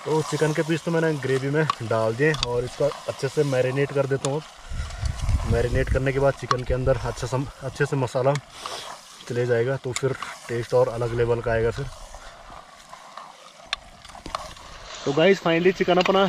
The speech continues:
ready होने ही वाला है, ये आप check करो। तो अब ये रोस्टेड हो रखा है, थोड़ी देर बाद इसमें पानी डालूंगा, तो सूप थोड़ा सा बढ़ाऊंगा, क्योंकि इसके बाद चावल चावल बनाऊंगा, तो चावल में खाने के लिए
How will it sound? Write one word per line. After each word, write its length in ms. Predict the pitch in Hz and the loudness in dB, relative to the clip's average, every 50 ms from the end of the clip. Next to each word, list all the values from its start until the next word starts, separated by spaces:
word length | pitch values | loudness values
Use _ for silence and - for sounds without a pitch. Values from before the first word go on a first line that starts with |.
| 143 131 | 2 4
ready 240 | 139 151 151 165 180 | 4 4 6 6 6
होने 200 | 156 160 165 165 | 6 6 6 6
ही 60 | 170 | 6
वाला 200 | 170 160 156 156 | 6 6 6 6
है, 120 | 185 190 - - | 6 4 2 0
ये 120 | 117 131 135 | 0 4 4
आप 140 | 139 139 135 - - | 4 4 2 2 2
check 140 | 139 135 | 2 2
करो। 240 | - - 147 170 185 - - - - - - - - - - - - - - - - - - - - - - - - - - - - - - - - - - - - - - - | 4 4 4 4 2 2 -2 -12 -16 -16 -16 -16 -16 -16 -8 -6 -6 -6 -6 -8 -12 -10 -10 -10 -10 -10 -6 -4 -2 -2 -2 -2 -4 -4 -6 -6 -8 -8 -8 -10 -10 -12 -6 0
तो 80 | - 160 | 2 4
अब 140 | 165 170 170 | 6 6 8
ये 160 | 196 214 220 | 8 8 8
रोस्टेड 340 | 202 175 160 151 - - 175 | 8 8 6 6 6 6 6
हो 100 | 165 170 | 8 8
रखा 160 | 160 156 190 | 6 6 4
है, 60 | 196 180 | 4 4
थोड़ी 200 | - 170 170 156 | 4 4 6 6
देर 100 | 170 165 | 6 6
बाद 140 | 170 170 | 6 6
इसमें 240 | - 175 175 180 175 - | 6 4 4 4 4 4
पानी 280 | - 147 135 143 147 | 4 4 4 6 6
डालूंगा, 340 | 147 147 143 147 156 170 170 | 6 6 6 6 4 4 2
तो 240 | - - 160 160 156 | 4 4 4 4 4
सूप 300 | - - - 139 139 135 - - | 2 0 0 0 2 2 2 4
थोड़ा 140 | 151 151 151 | 4 4 4
सा 100 | 147 151 | 4 4
बढ़ाऊंगा, 420 | 143 135 131 131 135 143 165 175 - - - - - - - - - | 6 6 6 6 6 6 4 2 2 -2 -8 -12 -12 -12 -12 -2 0
क्योंकि 280 | 135 135 131 156 156 160 165 | 0 4 6 8 8 8 8
इसके 180 | 151 - 160 156 | 6 4 4 6
बाद 140 | 156 156 | 6 6
चावल 300 | - - 143 135 143 143 | 4 4 4 6 4 4
चावल 200 | 131 147 147 147 | 4 4 2 4
बनाऊंगा, 320 | 139 143 143 139 143 147 147 | 4 4 4 6 6 4 4
तो 100 | 151 147 | 2 2
चावल 320 | - 147 131 131 139 135 135 | 2 2 4 4 4 6 6
में 140 | 143 143 135 | 6 4 4
खाने 260 | - 131 127 131 123 | 2 2 2 2 2
के 80 | 135 139 | 4 6
लिए 140 | 143 139 | 6 6